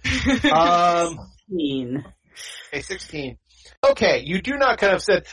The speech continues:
Speaker 2: "We need help moving a body." <laughs> But, you know, you do the understation regulations. We are verifying that we are going to be mo-, mo-, uh, moving a corpse. We need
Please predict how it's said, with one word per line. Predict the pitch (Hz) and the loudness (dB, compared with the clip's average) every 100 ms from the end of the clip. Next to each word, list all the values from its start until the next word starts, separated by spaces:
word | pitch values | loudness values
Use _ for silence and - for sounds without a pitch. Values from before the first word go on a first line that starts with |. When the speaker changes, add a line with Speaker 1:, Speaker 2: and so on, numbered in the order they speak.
| - | -12
Speaker 2:
"We | - 269 | -2 0
need | 311 | 2
help | 214 240 254 | 4 2 4
moving | 196 196 180 | 2 4 2
a | 160 | 2
body." | 156 165 170 143 101 _ _ _ _ _ - | 4 4 4 -2 -10 _ _ _ _ _ -16
<laughs> | - 185 190 | -10 -8 -2
But, | 220 - 180 170 - - - | 0 2 2 2 -2 -14 -6
you | 190 | -4
know, | |
you | 156 175 | -2 -4
do | 185 | -6
the | 185 165 - - - - _ | -4 -6 -10 -18 -20 -20 _
understation | - 131 156 - 160 170 | -10 -4 -2 2 0 2
regulations. | 175 214 185 160 151 165 127 | 0 2 4 4 0 -6 -4
We | 123 | -4
are | 120 | 0
verifying | 123 143 147 139 139 143 | 2 2 2 0 2 0
that | 135 131 | -4 -8
we | |
are | 117 120 | -12 -12
going | 113 117 | -14 -12
to | |
be | 113 127 | -10 -8
mo-, | 127 139 - | -6 -6 -6
mo-, | 143 - | -8 0
uh, | 131 120 | 2 2
moving | 120 151 | 0 -2
a | - | 0
corpse. | - 135 - | 0 0 -2
We | 120 | -8
need | 117 120 120 | -2 0 -2